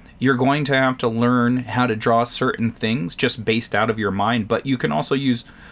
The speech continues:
you know, you can use reference to get yourself there most of the way, but if it's, like, a guy's head exploding or something, you're gonna need to figure out how to do that in a different way. Like, what can I look at as an example?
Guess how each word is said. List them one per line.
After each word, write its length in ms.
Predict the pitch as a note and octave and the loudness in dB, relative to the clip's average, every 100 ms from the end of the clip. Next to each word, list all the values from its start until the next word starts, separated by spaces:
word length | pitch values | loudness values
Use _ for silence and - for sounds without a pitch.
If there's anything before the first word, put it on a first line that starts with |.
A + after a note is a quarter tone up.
| - - - - | -20 -20 -20 -4
you 100 | G3+ | 0
know, 100 | G3 | 2
you 160 | C#3+ G#3+ | 2 0
can 100 | G3+ | 0
use 120 | F3+ | 0
reference 300 | E3+ - C3 | 0 0 0
to 80 | - | 0
get 220 | B2+ F2 | 0 0
yourself 400 | A#2+ - B2 - | 0 0 0 2
there 200 | A#2+ A2+ | 2 2
most 380 | G2+ G#2+ A#2 A#2 | 2 0 -2 -6
of 100 | G#2+ | -4
the 80 | F#2+ | -4
way, 360 | F2 F#2+ D#3+ - | -2 -4 -4 -2
but 120 | G2+ | -2
if 120 | - | 0
it's, 160 | G2 - | -2 0
like, 220 | F#2+ - - - - | -2 -4 -20 -10 -6
a 80 | |
guy's 300 | G2 G#2 A#2 | 2 2 2
head 200 | - A2 | 2 0
exploding 600 | B2+ - - B2+ C#3+ D#3+ F3 | 0 -2 0 2 2 0 -2
or 60 | |
something, 440 | - F3+ F#3+ F#3+ F3+ - - | -2 -2 -2 -4 -6 -14 -4
you're 160 | B2+ B2+ | 0 2
gonna 300 | B2 C#3+ D3+ | 2 2 2
need 440 | C3 D3 C#3 B2+ - - - | 4 4 2 0 -10 -12 -2
to 120 | C#3+ | -2
figure 400 | - C#3+ C3+ C3+ | 2 0 2 2
out 180 | A#2 - | 2 0
how 320 | - B2+ B2+ | 0 2 2
to 80 | A#2+ | 0
do 260 | A2+ A#2+ A#2 | 0 0 2
that 340 | G#2+ F#2+ - | 0 0 0
in 160 | B2+ A2+ | 0 0
a 40 | |
different 440 | G#2+ A2+ - F#2+ F#2+ | 0 -2 -2 -4 -4
way. 240 | F2 E2+ | -8 -6
Like, 300 | D#2+ F#2+ F#2 - - - | -4 -4 -4 -10 -20 -2
what 240 | C#3 C#3+ | 0 0
can 180 | - D#3 | -2 0
I 120 | C3+ | 2
look 420 | A2 A2+ A#2 A2+ F#2+ | 0 2 2 2 -2
at 300 | F2+ E2 - - - - - - - - - - - | 0 -2 -6 -20 -20 -20 -20 -20 -20 -20 -20 -20 0
as 200 | B2 A2 | 2 2
an 80 | A2 | 0
example? 640 | F#2+ G2+ F2 E2+ - | -2 -4 -4 -6 -12